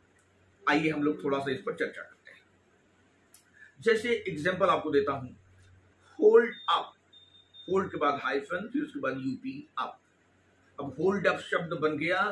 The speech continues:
compound noun, अभी noun हो गया hold अप। इसका अर्थ होता है देरी, दूसरे शब्दों में इंग्लिश में कहेंगे delay,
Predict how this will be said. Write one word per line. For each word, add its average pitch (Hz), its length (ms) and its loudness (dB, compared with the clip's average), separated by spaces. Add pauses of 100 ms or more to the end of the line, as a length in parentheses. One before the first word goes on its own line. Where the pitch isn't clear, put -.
(120)
compound 143 380 -2
noun, - 180 -16 (1200)
अभी 175 140 0
noun 175 320 2
हो 139 100 -2
गया 131 120 0
hold 143 340 0
अप। - 180 -8 (520)
इसका 143 200 -6
अर्थ 180 340 0
होता 156 240 0
है 143 180 0 (100)
देरी, 131 380 -2 (1120)
दूसरे 185 440 -2
शब्दों 160 380 0
में 156 80 0
इंग्लिश 151 240 -4
में 135 100 -6
कहेंगे 147 260 2
delay, 127 340 -4